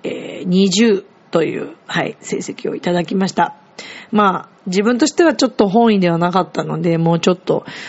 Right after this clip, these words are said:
上に行きたかったなっていうのもあるし、うーん、何が、どうしたらもうちょっといけてたのかなという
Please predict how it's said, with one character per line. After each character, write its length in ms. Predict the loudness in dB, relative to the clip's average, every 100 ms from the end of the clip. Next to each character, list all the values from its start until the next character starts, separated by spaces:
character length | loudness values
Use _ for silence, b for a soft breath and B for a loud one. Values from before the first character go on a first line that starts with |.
| B -2
上 160 | 0 2
に 140 | -2
行 40 |
き 60 | -2
た 100 | -2
か 120 | -2
っ 100 | -4
た 100 | -4
な 300 | -2 -2 -2
っ 40 | -2
て 140 | -2
い 40 |
う 40 | -2
の 80 | -2
も 160 | -2
あ 60 | -2
る 100 | -2
し、 500 | -2 0 2 2 -2 _ _ _ _ B B B B -2
う 80 | 2
ー 560 | 4 4 4 4 4
ん、 80 | 4
何 260 | 2 2 2
が、 320 | 2 0 -6 _ _ _ -8
ど 240 | 0 2 2
う 40 |
し 60 | 2
た 120 | 0
ら 300 | 0 -2 -2
も 140 | 0 2
う 40 |
ち 80 | 2
ょ 20 |
っ 40 | -2
と 320 | -2 -2 -2
い 80 | 0
け 160 | 0
て 100 | 0
た 160 | -2 -2
の 140 | -4
か 120 | -4 0
な 360 | 2 4 2
と 140 | 0 0
い 80 | 2
う 260 | 0 -2